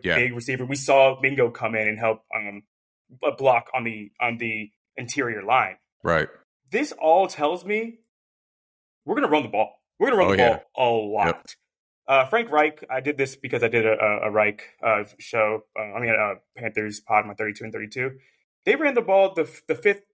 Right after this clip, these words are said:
Speaker 2: most amount when the, when he was the Colts head coach. He
Speaker 1: Yep.
Speaker 2: runs the ball. He likes to run the ball.
Speaker 1: Yep.
Speaker 2: And they have large dudes. They're gonna run the football.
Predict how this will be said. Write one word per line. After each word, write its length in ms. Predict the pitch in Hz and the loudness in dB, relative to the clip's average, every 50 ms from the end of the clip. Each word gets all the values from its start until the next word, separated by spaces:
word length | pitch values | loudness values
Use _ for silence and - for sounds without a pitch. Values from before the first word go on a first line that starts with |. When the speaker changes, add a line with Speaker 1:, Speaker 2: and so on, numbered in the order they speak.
| _ _ _ | _ _ _
Speaker 2:
most 320 | - 156 160 160 156 - | -4 -2 -2 -2 -2 -6
amount 380 | - 143 139 135 135 123 113 - _ _ _ _ - | -8 -4 -2 -2 -2 -2 -4 -8 _ _ _ _ -10
when 100 | 135 135 | -6 -6
the, 120 | 135 - - | -6 -8 -6
when 140 | 131 143 131 | -6 -6 -4
he 60 | 131 | -4
was 100 | 139 131 | -4 -6
the 60 | 123 120 | -6 -6
Colts 260 | - 135 117 - - | -4 -4 -6 -6 -6
head 140 | - 110 - | -10 -12 -12
coach. 300 | - - - - - - _ _ _ _ | -14 -16 -16 -16 -20 -20 _ _ _ _
He 80 | 202 233 | 0 0
Speaker 1:
Yep. 120 | 170 151 | 2 2
Speaker 2:
runs 240 | 156 156 165 160 135 | 2 2 0 -2 -6
the 80 | 143 | -6
ball. 180 | 120 127 120 113 | -2 0 0 0
He 100 | - 170 | 0 -2
likes 280 | 147 120 123 123 127 - | -2 -2 -2 -2 -2 -8
to 60 | - 160 | -8 -6
run 140 | 151 151 | -6 -6
the 60 | 160 160 | -4 -4
ball. 260 | - 165 175 185 185 | -2 0 0 0 0
Speaker 1:
Yep. 180 | 190 190 185 - - _ _ _ - | -2 -4 -4 -4 -8 _ _ _ -8
Speaker 2:
And 200 | 127 120 120 120 | -8 -6 -2 -2
they 120 | 143 160 | -2 0
have 180 | 165 170 143 117 | 0 -2 -2 -2
large 580 | 117 104 110 107 107 120 131 139 139 131 123 - | -4 -8 -6 -2 0 0 2 0 -2 -4 -10 -10
dudes. 320 | 135 135 143 156 143 135 | -6 -4 -4 -4 -4 -2
They're 140 | - 123 131 | -2 0 0
gonna 180 | 143 135 120 | 0 0 -2
run 280 | 117 120 117 110 110 110 | -2 -2 -2 -2 -2 -2
the 60 | 107 - | -6 -8
football. 420 | - 98 101 - 98 95 92 - | -8 -10 -12 -10 -14 -16 -16 -18